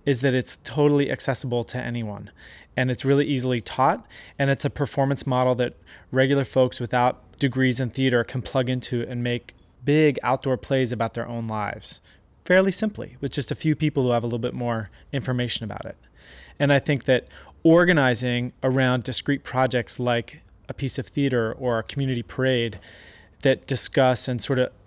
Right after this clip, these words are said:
showcase these community issues is a powerful political organizing tool. And it really lets people work together in new ways. And we've been able to create coalitions and collaborations with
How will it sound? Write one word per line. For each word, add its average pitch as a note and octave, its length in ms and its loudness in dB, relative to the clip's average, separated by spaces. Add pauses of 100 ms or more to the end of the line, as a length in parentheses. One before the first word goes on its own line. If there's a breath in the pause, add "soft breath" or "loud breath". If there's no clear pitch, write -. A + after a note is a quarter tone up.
(100)
showcase - 760 2
these B2 380 -2 (600)
community C#3 440 0
issues A#2+ 520 -2 (400 loud breath)
is C3 100 -2
a C#3 60 4
powerful C#3+ 640 2 (120)
political C#3+ 440 -2
organizing B2 560 0
tool. - 380 -10 (540 loud breath)
And B2 340 -2 (300)
it C3+ 220 -4
really C3+ 340 2
lets B2+ 260 2
people B2+ 460 -2
work C3+ 220 -4
together B2+ 440 0
in A#2 240 -4 (100)
new D3+ 240 2
ways. A2+ 440 0
And A#2+ 300 -8 (920 loud breath)
we've D3+ 240 4
been C3+ 140 0
able B2+ 220 0
to A2+ 120 -4
create B2 560 -2 (880 loud breath)
coalitions C3+ 600 2
and A#2+ 120 -4
collaborations B2 720 0
with B2 220 -4